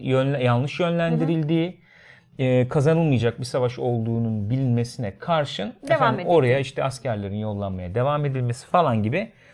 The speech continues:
Speaker 1: e, şeyler var. Bu belgelerde
Speaker 2: Hı hı.
Speaker 1: yapılan, e, an-, şey, çalışma, analitik efendim belgeler
Speaker 2: Hı hı.
Speaker 1: bunlar diyelim. Akademik çalışmaların olduğu belgeler.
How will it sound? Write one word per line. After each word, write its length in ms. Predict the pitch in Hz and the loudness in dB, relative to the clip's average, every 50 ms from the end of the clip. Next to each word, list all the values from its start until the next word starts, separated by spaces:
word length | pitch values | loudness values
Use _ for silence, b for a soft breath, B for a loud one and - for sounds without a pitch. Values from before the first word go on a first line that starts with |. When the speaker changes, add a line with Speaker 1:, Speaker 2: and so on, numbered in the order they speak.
| b b _ - | b b _ -4
Speaker 1:
e, 360 | 139 131 131 127 127 123 123 | -2 0 2 4 4 4 4
şeyler 380 | 123 - 180 180 170 160 147 123 | 2 2 2 2 4 4 4 4
var. 220 | 113 107 98 113 | 4 4 2 2
Bu 120 | 127 135 123 | 0 0 0
belgelerde 420 | 117 107 101 98 104 98 98 - 104 | 0 0 0 -2 -2 -2 -2 -2 -2
Speaker 2:
Hı 20 | |
hı. 40 | 110 | -2
Speaker 1:
yapılan, 500 | 120 120 - 113 110 101 104 - - - | -2 -4 -4 -4 -6 -6 -6 -6 -8 -8
e, 200 | 104 101 104 - - | -8 -6 -6 -6 -6
an-, 260 | 127 127 120 - 110 | -6 -6 -6 -8 -10
şey, 260 | 113 - - 101 95 | -8 -6 -4 -4 -4
çalışma, 440 | - - - 131 117 - - 110 98 | -4 -4 -2 -2 -2 -4 -4 -6 -6
analitik 680 | - 104 113 120 117 113 110 - - 120 - - - | -4 -2 -2 0 0 -2 -2 -4 -8 -10 -10 -10 -12
efendim 320 | - 104 - 104 98 95 92 | -10 -10 -8 -8 -6 -4 -4
belgeler 320 | 98 92 90 87 87 87 90 | -4 -4 -4 -4 -4 -4 -4
Speaker 2:
Hı 40 | |
hı. 40 | 90 | -4
Speaker 1:
bunlar 260 | 87 85 87 87 85 80 | -6 -6 -8 -8 -8 -8
diyelim. 220 | 87 92 120 110 | -8 -8 -8 -8
Akademik 400 | 110 - - 120 110 107 104 - - | -8 -8 -6 -4 -4 -4 -6 -6 -8
çalışmaların 640 | - 107 98 - - 110 101 101 104 101 104 - - | -8 -8 -8 -8 -8 -8 -6 -4 -4 -6 -6 -6 -6
olduğu 320 | 95 92 85 85 87 85 82 | -6 -6 -4 -4 -4 -4 -4
belgeler. 400 | 92 90 87 101 135 185 277 | -4 -4 -4 -6 -6 -6 -8